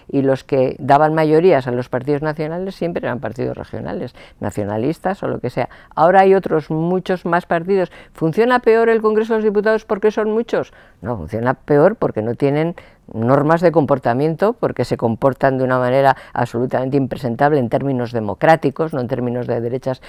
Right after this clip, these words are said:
o de izquierdas, porque no respetan al, al, al oponente, porque convierten en enemigo a quien, a quien no piensa como él.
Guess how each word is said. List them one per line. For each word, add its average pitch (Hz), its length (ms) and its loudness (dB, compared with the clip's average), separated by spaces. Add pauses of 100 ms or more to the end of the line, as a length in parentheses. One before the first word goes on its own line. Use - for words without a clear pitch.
(140)
o 135 140 -2
de 131 80 2
izquierdas, 170 480 0
porque 123 260 -2
no 127 160 4
respetan 117 640 -4
al, 113 200 -4 (260)
al, 120 760 0
al 117 800 -4
oponente, 180 720 2 (220)
porque 120 520 -2
convierten 120 540 4
en 117 120 -2
enemigo 123 540 2 (180)
a 120 160 0
quien, 117 800 -4
a 117 140 -6
quien 120 300 -2
no 127 100 0
piensa 135 360 -2
como 135 200 0
él. 185 160 0